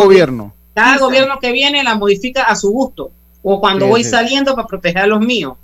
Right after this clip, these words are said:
Speaker 1: Así
Speaker 2: Entonces,
Speaker 1: es.
Speaker 2: y lo que dice Lucho es cierto, hay muy buenos servidores públicos, hay otros que hay que sacarlos, pero hay gente buena dentro del sistema y gente que, que no, no tiene los recursos, no se le paga bien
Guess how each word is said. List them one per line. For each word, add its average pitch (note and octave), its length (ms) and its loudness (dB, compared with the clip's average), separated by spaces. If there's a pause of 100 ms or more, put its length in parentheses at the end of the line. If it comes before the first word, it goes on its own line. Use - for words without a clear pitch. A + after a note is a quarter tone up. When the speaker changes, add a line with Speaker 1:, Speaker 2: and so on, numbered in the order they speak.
Speaker 1:
Así - 200 -20
Speaker 2:
Entonces, F#3 360 -2
Speaker 1:
es. G#3+ 80 2
Speaker 2:
y F#3 100 2
lo F#3 140 0
que F3+ 80 -6
dice F3+ 260 -2
Lucho A3 260 0
es G#3 80 -4
cierto, G3+ 400 -4 (320)
hay D#3+ 140 0
muy A#3+ 180 2
buenos A3+ 280 0
servidores E3 480 -4
públicos, G#3+ 480 -2
hay D#3+ 160 0
otros F3+ 300 -4
que C#3+ 380 -4 (460)
hay D#3+ 160 -2
que F#3 100 -4
sacarlos, G#3 800 -4 (120)
pero F3 140 0
hay F#3 100 -2
gente A#3 260 0
buena A#3+ 320 0
dentro F#3 200 -6
del F#3+ 80 -6
sistema E3 600 -4 (300)
y F3+ 160 -4
gente G#3 320 0
que, G#3+ 280 -2
que F#3+ 120 -2
no, A3 300 -2
no A3 280 -2
tiene A#3+ 280 -2
los F#3 180 0
recursos, G3+ 500 -2
no A#3+ 140 -2
se A3+ 100 -4
le F3 120 -2
paga F3 340 -2
bien E3 320 -4